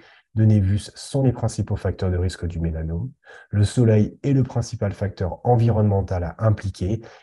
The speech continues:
et les expositions intermittentes et coups de soleil dans l'enfance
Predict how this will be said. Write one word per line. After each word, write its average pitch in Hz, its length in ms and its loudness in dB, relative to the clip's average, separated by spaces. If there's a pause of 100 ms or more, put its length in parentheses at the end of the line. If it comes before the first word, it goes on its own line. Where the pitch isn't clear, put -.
(100)
et 95 60 -8
les 92 200 0
expositions 104 600 2
intermittentes 110 720 2
et 90 40 -6
coups - 200 -6
de - 20 -14
soleil 101 160 2
dans 90 100 -2
l'enfance 87 580 -4